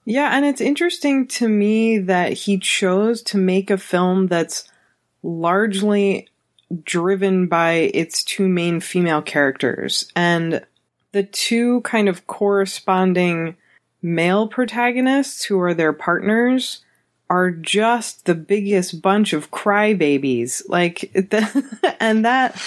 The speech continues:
I love that contrast, and, like, that's what he decided his focus to be. Like, there's, there's nothing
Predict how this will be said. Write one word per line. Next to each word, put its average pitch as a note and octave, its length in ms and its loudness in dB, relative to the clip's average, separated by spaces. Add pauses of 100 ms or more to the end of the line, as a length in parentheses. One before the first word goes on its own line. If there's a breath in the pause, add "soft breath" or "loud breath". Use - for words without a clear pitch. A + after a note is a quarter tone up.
(320 loud breath)
I A3+ 180 2
love G#3 400 0
that C#4+ 280 0
contrast, G#3 880 0
and, G3 160 2
like, F3 220 0
that's D#3+ 360 0
what F3+ 180 0
he F#3+ 140 0
decided E3 480 0
his D3+ 160 0
focus D#3 460 0
to - 100 -6
be. G3 240 2
Like, F#3 220 0
there's, F3 320 0 (560 loud breath)
there's A#3 220 0
nothing D4 500 0